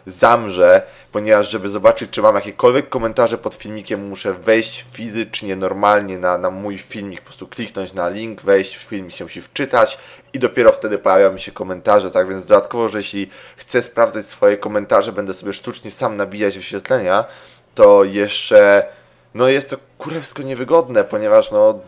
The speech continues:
lubię czytać wasze komentarze, zwłaszcza pod na przykład Kingdom Fans, gdzie jakby cały, cały myk tego, tego, tego, tej serii na moim kanale, e, polega na tym, że, żeby dzielić się komentarzami i opiniami, a tutaj no cóż, teraz YouTube już to kuźwa musiał zablokować oczywiście, bo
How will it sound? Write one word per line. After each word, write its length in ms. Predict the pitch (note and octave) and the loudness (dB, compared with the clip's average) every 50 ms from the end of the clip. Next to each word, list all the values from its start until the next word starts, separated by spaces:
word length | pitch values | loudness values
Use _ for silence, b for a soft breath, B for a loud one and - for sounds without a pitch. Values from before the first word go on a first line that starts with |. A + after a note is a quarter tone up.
| - _ _ | -20 _ _
lubię 300 | - B2 C3 A#2+ A#2 A#2+ | -6 -6 -6 -2 -2 -4
czytać 340 | A2+ - - A#2 B2+ A#2+ G2+ | -2 -4 -6 -2 -2 -2 0
wasze 200 | G2+ G#2 - - | -2 -6 -6 -8
komentarze, 640 | - - G#2+ G#2 G#2 G2 - B2 A#2 A#2 G#2 G2+ F#2 | -12 -10 -8 -6 -6 -4 0 2 2 2 2 -2 -6
zwłaszcza 540 | F2 F2+ G2 G2+ G2+ - - G#2 F#2+ F#2+ F#2+ B B B B B B _ | 0 0 0 0 0 0 2 4 4 4 2 B B B B B B _
pod 140 | G#2 G2+ | -6 -2
na 80 | G2+ G#2 | -2 -4
przykład 400 | - - A2+ - - G#2 G2 - | -4 -4 -12 0 0 0 0 0
Kingdom 340 | - C3+ C3 A#2 A#2 G#2 F#2+ | -12 -10 -6 -4 -4 -6 -2
Fans, 280 | - F#2+ F#2 F#2 F#2 | 0 0 0 0 -2
gdzie 140 | F#2 F2+ G2 | -8 -8 0
jakby 260 | F#2+ F#2+ F#2 F2+ F#2 | 4 4 4 4 2
cały, 440 | - - - G#2+ G2+ G2+ F#2+ F#2 F#2 | -8 -2 0 2 2 2 2 0 -2
cały 300 | F#2 - - G2 G2 F#2+ | -4 -2 -2 0 0 0
myk 320 | F#2+ G2 G2+ A2 G#2+ - - | -4 -4 -6 -6 -6 -6 -12
tego, 580 | _ - G2 F#2 F#2 F#2 F2+ F2 F2 F2 F2 E2+ F2 E2+ _ _ | _ -4 -4 0 4 6 6 6 6 4 0 -4 -10 -16 _ _
tego, 260 | - G2+ F2 F2+ F2 | -10 -10 -8 -8 -8
tego, 340 | - F2 E2+ F2 F2 E2+ E2+ | -8 -8 -6 -2 -2 -2 -2
tej 160 | E2 G#2 F#2 | -2 -6 -10
serii 420 | - - - A#2 A2 G#2+ G#2+ G2+ D#2 | -10 0 6 8 8 8 8 2 -6
na 180 | E2+ F#2 F#2 | -4 -4 -4
moim 200 | F#2 F#2 F#2 F#2 | -4 -4 -10 -10
kanale, 540 | - - G2+ F#2 F#2+ F#2+ F#2+ F#2 F#2 F2+ F2 B B B B B B B B _ - | -4 -4 0 2 4 4 6 6 4 4 4 B B B B B B B B _ -4
e, 460 | F#2 F#2+ F#2 F#2 F2+ F2+ F2+ F2 F2 - | 0 2 4 4 4 4 4 2 2 4
polega 320 | - A2 G#2+ G#2 G2+ G2+ | 6 6 6 8 6 4
na 140 | G2+ G#2 G#2 | 2 2 -2
tym, 200 | G2+ - G#2 G2+ | -2 -2 -8 -6
że, 140 | F#2 G2 F#2+ - _ _ _ _ _ _ F#2 | -4 -6 -6 -6 _ _ _ _ _ _ -8
żeby 200 | G2 G#2+ G2 G2 | -8 -8 -8 -8
dzielić 400 | G2 F#2+ A#2+ A2 G#2+ G2 - - | -6 -2 -2 -2 -2 -4 -8 -10
się 100 | - C3 | -12 -12
komentarzami 760 | - - G2 F#2+ G2 F#2+ - G#2+ G2 - G#2 G#2 G#2 G2+ G2+ | -6 -8 -6 -6 -6 -2 0 0 4 4 4 2 2 -2 -2
i 60 | G2 | 0
opiniami, 640 | F#2+ G2 - - G2 G2+ G2+ A2+ A2 A2+ G#2+ G#2 F#2+ F2+ | 0 0 0 -4 -14 -4 0 2 2 2 2 0 0 0
a 80 | F2+ | 0
tutaj 340 | F2+ - A2 F#2+ G#2 F#2+ F#2+ | 0 -2 -4 0 2 2 2
no 100 | G2 F#2+ | 0 -8
cóż, 300 | F2+ - A2+ G2+ F2+ - | -8 -6 -8 -8 -8 -4
teraz 500 | - G2 F#2+ G2 F#2+ F#2 - - - - | -2 2 4 4 2 2 0 -14 -16 -18
YouTube 460 | F#2 F#2+ G2 A2 A2+ - A2 F#2 - | -16 -8 -8 -8 -8 -8 -12 -14 -12
już 140 | G#2 G#2 - | -16 -16 -12
to 120 | - G#2 | -12 -14
kuźwa 320 | - - G#2+ G2+ F#2+ F#2 F#2 | -12 -12 -14 -8 -6 -6 -6
musiał 240 | F#2+ F#2+ - G2+ F2+ | -6 -6 -8 -8 -4
zablokować 600 | G2 F#2+ F2 F#2+ G2 - C3 A2+ G2+ F#2+ - E2+ | -4 -4 -4 -4 -4 0 2 2 2 2 0 -4
oczywiście, 540 | F2+ - - F2 F2+ F#2 - - - F#2+ | -12 -12 -16 -16 -14 -16 -14 -10 -10 -12
bo 360 | F2 E2+ F2 F2 E2+ E2+ E2 | -6 -2 0 2 2 2 0